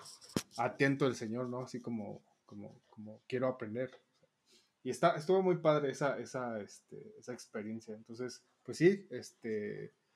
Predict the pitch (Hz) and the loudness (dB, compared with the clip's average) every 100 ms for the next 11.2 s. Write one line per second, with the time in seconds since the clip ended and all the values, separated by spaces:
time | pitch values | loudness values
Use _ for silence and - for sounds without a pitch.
0 | _ - 120 - 147 147 - 139 170 156 | _ -16 -8 0 2 2 0 0 0 -2
1 | 110 113 120 120 113 117 110 113 110 113 | -2 -4 -4 -2 -2 -4 -8 -10 -8 -6
2 | 110 110 113 113 110 107 - 101 110 104 | -8 -10 -10 -10 -10 -12 -14 -12 -8 -8
3 | 104 107 - - - - 139 123 104 _ | -8 -12 -14 -18 -14 -4 -2 -2 -6 _
4 | _ - - 170 202 - 156 135 120 120 | _ -4 4 6 6 6 4 4 0 0
5 | 135 160 165 160 170 165 165 151 113 101 | 2 2 2 0 -2 -2 -4 -2 -2 -4
6 | _ _ _ _ _ _ _ _ _ _ | _ _ _ _ _ _ _ _ _ _
7 | _ _ - 120 117 117 117 120 120 123 | _ _ 0 6 6 6 2 -4 -4 -4
8 | 123 120 123 135 147 151 117 110 107 110 | -2 0 0 2 2 2 0 0 -2 -4
9 | 107 110 127 127 - 113 98 101 - 120 | -4 -8 -6 -8 -8 -6 -6 -8 -8 -6
10 | 120 - 139 123 110 104 - 110 120 143 | -8 -6 -8 -6 -8 -8 -6 -6 -4 -6
11 | 208 - | -8 -10